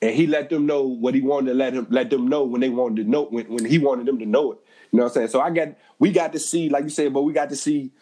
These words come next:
more of him, more of his personality outside of playing basketball. You know what I'm saying? We got to see the inner nuances of, of their team and how how it, how it breaks down. I feel like them non-athletic people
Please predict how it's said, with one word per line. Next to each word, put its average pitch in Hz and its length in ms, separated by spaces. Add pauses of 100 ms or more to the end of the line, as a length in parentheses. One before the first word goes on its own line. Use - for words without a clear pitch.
(360)
more 143 280
of 143 60
him, 151 240
more 165 200
of 156 80
his 160 140
personality 143 800 (320)
outside 131 340
of 117 80
playing 123 240
basketball. 123 760 (560)
You 113 100
know 123 80
what 120 180
I'm 123 60
saying? 101 320
We 147 120
got 147 180
to 131 60
see 143 360 (680)
the 113 320
inner 147 160
nuances 147 540
of, 120 460 (540)
of 117 280
their 123 200
team 139 560
and 110 100
how 123 520 (280)
how 131 280
it, 113 140
how 127 280
it 104 80
breaks 123 240
down. 135 400 (340)
I - 60
feel 147 200
like 123 300 (260)
them 120 300
non-athletic 139 800
people 139 440